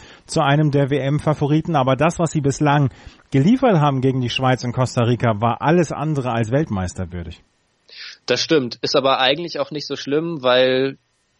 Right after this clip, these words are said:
Speaker 2: das hat man von keinem der Favoriten bisher gesehen. Äh, wirklich überzeugt hat mich nur Spanien im Spiel gegen Portugal, zumindest die Offensive. Defensive ist dann wieder ein anderes, äh, Schema. Da muss man gucken. Also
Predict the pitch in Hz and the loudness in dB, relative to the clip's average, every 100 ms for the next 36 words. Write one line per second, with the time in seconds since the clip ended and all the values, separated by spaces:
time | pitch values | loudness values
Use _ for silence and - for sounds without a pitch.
0 | _ 127 127 135 - 127 127 120 117 135 | _ -2 0 -2 -4 -6 -2 -2 -2 -2
1 | 165 135 110 123 117 113 117 123 117 - | 0 0 -2 -2 -4 -6 -6 -6 -4 0
2 | 113 117 110 120 139 151 - - - _ | 0 0 -4 -2 -2 -6 -14 -18 -20 _
3 | - 120 123 120 113 139 - 131 123 139 | -2 2 4 2 0 -4 -2 -2 0 0
4 | 139 139 135 127 131 - - 120 139 135 | 0 -2 -4 -8 -8 -6 0 0 0 -6
5 | 131 - 131 131 123 117 123 123 - 151 | -10 -8 -4 0 0 -2 0 0 0 0
6 | 160 151 - _ - - 135 127 127 - | 0 0 -4 _ -20 -8 -2 -2 -2 -2
7 | 113 123 143 151 151 160 127 120 123 127 | -2 -2 -6 -6 -4 -2 -2 -2 -6 -4
8 | 117 120 117 113 113 113 113 117 _ - | 0 2 2 0 -2 -4 -10 -16 _ -4
9 | 123 120 113 110 107 - 120 143 - 151 | 0 2 0 -2 -8 -6 -4 -4 -2 -2
10 | - 123 127 127 - 143 143 147 - - | -2 0 2 2 0 0 2 -2 -6 -20
11 | - - - - - - _ - 135 156 | -18 -18 -18 -20 -20 -20 _ -2 0 2
12 | 175 151 214 214 165 131 131 127 | 0 0 -2 0 2 2 2 2